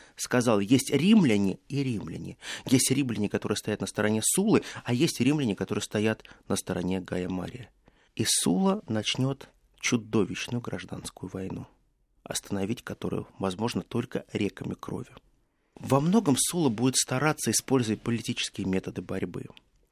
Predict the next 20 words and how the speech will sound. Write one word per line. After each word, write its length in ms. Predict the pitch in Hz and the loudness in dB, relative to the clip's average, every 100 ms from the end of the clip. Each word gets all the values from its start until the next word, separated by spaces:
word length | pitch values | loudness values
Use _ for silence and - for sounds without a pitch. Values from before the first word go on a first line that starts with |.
| - - - _ | -20 -20 -20 _
Но 100 | 110 | -2
политические 600 | - 104 - 104 - 101 | 0 0 -2 -4 -2 0
методы 300 | 104 101 - | 0 0 -4
борьбы 360 | 87 101 107 151 | -2 -2 -2 -2
у 80 | 131 | -2
него 140 | 98 | -2
будут 280 | 95 98 - | -4 -6 -4
очень 220 | 101 - | -6 -6
просты. 420 | - 101 - - | -6 -8 -8 -10
Это 160 | - 101 | -8 -8
проскрипции. 840 | - 101 - - 95 - - - - _ _ _ _ _ _ _ _ - - - - | -4 -4 -4 -6 -8 -8 -12 -12 -16 _ _ _ _ _ _ _ _ -20 -20 -20 -4
Сула 420 | - - 160 117 | 0 0 2 2
всю 300 | - - 170 | 2 -2 -2
свою 360 | - - 110 107 | -2 0 0 0
жизнь 420 | 104 160 196 143 - _ _ _ _ _ _ | 0 2 0 -2 -8 _ _ _ _ _ _
вёл 420 | 107 98 123 139 - | -6 0 2 0 -4
записи 680 | - 107 120 107 - - - - _ - | -8 -2 -2 -4 -8 -10 -12 -14 _ -10
всех 360 | - - 127 - | -2 2 0 0
тех 300 | - 135 - | 0 0 2
людей, 480 | 101 101 156 196 | -4 0 2 2